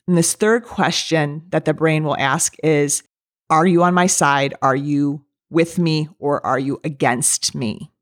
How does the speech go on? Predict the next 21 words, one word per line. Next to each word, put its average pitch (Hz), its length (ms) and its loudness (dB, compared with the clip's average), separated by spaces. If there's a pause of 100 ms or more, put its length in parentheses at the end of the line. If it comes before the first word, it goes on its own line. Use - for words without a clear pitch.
(220)
Are 147 140 2
you 170 200 2
my 170 200 2
friend? 147 560 0 (100)
<laughs> - 60 -16
Are 180 240 0
you 160 240 -2
my 151 220 0
enemy?" 135 640 -4 (560)
It's 170 120 0
an 170 180 0
easy 220 420 2
statement 180 420 0
as 156 140 0
a 160 40 -2
manager 151 600 -4 (300)
to - 140 -2
remind 160 360 0
a 139 60 -10
person 151 580 -2 (220)
of 143 500 0